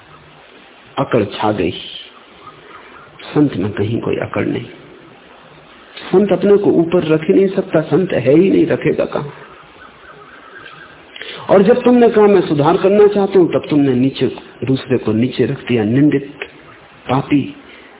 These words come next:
गलत, बुरा। संत कहीं किसी की निंदा कर सकता है? संत के मन में कभी किसी को नीचे रखने का सवाल उठ सकता है?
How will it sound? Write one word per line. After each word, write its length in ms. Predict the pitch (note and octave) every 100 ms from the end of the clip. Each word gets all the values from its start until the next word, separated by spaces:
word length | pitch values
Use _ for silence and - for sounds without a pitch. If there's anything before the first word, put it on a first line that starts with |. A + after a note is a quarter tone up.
| - -
गलत, 480 | G#2+ D3 D#3 D#3 - - - - - - -
बुरा। 420 | A2 D#3+ E3 C#3+ - - - - - - - - - - - - - - - - - - -
संत 360 | - E3+ F#3 -
कहीं 200 | C#3 E3
किसी 280 | D3+ -
की 120 | D#3+ D3+
निंदा 300 | A2+ A2 -
कर 180 | -
सकता 320 | - - - -
है? 60 | - - - - - - - - - - - - - - - -
संत 160 | F3+ G#3
के 160 | - F#3+
मन 160 | E3+
में 160 | G3 G3+
कभी 260 | E3+ E3+ F#3
किसी 280 | E3+ -
को 120 | E3+ F3+
नीचे 340 | D3+ B2+ D#3
रखने 300 | C3 A2+ C3+
का 120 | C#3
सवाल 420 | D3+ A2+ F2+ G2
उठ 180 | D3+ D#3+
सकता 300 | - - -
है? 240 | F3 -